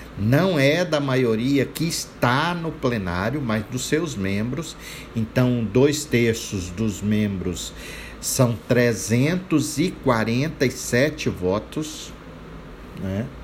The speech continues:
É, a instauração de processo contra o presidente da República e o vice-presidente e os ministros de Estado. Então, isso quer dizer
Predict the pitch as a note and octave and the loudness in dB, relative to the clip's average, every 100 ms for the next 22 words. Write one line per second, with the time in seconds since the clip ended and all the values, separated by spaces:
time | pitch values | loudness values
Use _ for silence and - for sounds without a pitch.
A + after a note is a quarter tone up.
0 | - - - - - - - - - G#2+ | -16 -16 -16 -16 -16 -16 -16 -16 -4 2
1 | G#2+ G#2+ G#2+ G#2+ A2 A2 A2 A#2 C#3 D#3 | 4 6 6 4 4 4 2 2 2 2
2 | D#3+ D3 C3+ C3 D3 D3+ D3 - D3+ C3+ | 4 4 4 2 -2 -2 -2 2 2 2
3 | - C#3 C#3 E3 E3 - - - - D3 | 0 2 4 2 -2 -8 -10 -10 -4 -2
4 | F3+ F#3 F3+ E3 - - - C#3 A#2+ C3 | -2 -2 -2 -2 -8 -6 2 2 2 0
5 | C3 B2+ C#3 C#3 D3+ D#3 - G#3 - E3 | 0 2 2 0 -2 -4 0 0 2 -2
6 | E3+ - F#3 F3+ D#3+ A2+ - - - - | -2 -2 -2 0 0 0 -2 -12 -16 -16
7 | - - - - F3 G#3+ E3+ D3+ C3+ D3 | -14 -14 -12 2 4 4 2 0 2 0
8 | - D#3+ C#3+ D#3+ F3+ - E2 - - - | -2 -6 -6 -6 -4 0 0 -2 -10 -16
9 | - - - G#2+ B2+ C3 - A#2+ A2 F#2+ | -16 -14 -2 0 2 0 2 2 2 -6
10 | F2+ F2 F2 C3+ | -2 0 2 0